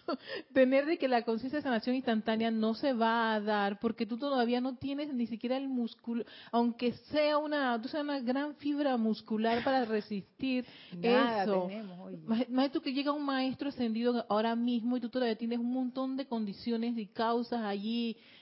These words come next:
Speaker 1: Él, él, él por, yo creo que ahí es donde da la misericordia. Por misericordia no pueden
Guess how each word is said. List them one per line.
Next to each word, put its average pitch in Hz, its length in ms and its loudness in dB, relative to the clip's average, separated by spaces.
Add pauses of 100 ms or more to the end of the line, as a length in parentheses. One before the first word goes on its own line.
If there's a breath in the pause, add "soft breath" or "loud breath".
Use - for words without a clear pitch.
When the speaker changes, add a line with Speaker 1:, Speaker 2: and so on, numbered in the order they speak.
(180 loud breath)
Speaker 1:
Él, 226 360 2 (280)
él, 214 420 -4
él 240 200 2
por, 302 260 -2
yo 233 100 -4
creo 311 140 -4
que 277 80 -2
ahí 247 160 2
es 262 80 -4
donde 269 180 -2
da 233 120 0
la 262 100 -2
misericordia. 233 600 -2
Por 208 140 -2
misericordia 208 500 -4
no 262 200 -4
pueden 226 720 0